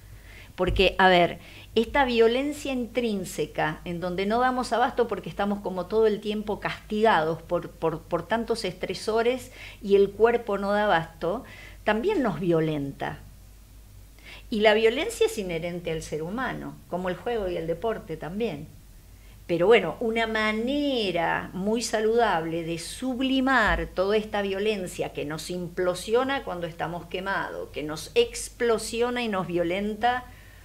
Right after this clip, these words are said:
cuando estamos pasados de rosca y nos sale la bestia. Bueno, <laughs> todo esto, por ejemplo, en el deporte, bien llevado,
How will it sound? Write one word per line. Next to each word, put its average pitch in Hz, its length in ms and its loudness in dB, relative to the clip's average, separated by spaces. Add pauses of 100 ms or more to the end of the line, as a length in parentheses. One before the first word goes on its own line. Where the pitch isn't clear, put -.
(280)
cuando 156 400 0
estamos 175 400 -4
pasados 185 460 0
de 175 100 2
rosca 196 320 -2
y 214 60 2
nos 175 160 -6
sale 165 240 -4
la 180 120 4
bestia. 208 640 0 (580)
Bueno, 170 380 2 (240)
<laughs> - 260 -18
todo 349 400 4
esto, 285 440 2
por 214 120 4
ejemplo, 247 420 4
en 220 140 2
el 233 200 4
deporte, 220 1000 2
bien 226 540 2
llevado, 208 920 2